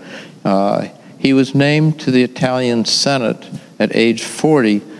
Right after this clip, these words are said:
because the Senate has the right to recognize people who made major contributions,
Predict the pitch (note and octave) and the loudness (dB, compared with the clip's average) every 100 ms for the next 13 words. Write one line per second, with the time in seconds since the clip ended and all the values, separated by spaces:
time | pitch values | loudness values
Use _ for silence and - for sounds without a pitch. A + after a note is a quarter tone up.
0 | - - - A2 A#2+ - C3+ C3+ A2+ A#2+ | -4 -2 0 -2 -2 0 0 0 0 0
1 | A2+ A#2 G#2+ G#2 G#2+ A2+ - G2+ G2+ A2 | 0 2 2 4 2 0 -2 0 2 0
2 | - - G2+ G2 G2 - G#2 - G#2 G2 | -2 -4 0 0 -2 -2 -2 -2 -2 0
3 | F#2+ F#2+ G2 G2+ G2 G#2 - F#2+ - F#2+ | 2 2 2 2 0 -2 0 0 0 0
4 | G2 G2 - G2 - | 2 2 -2 -4 -4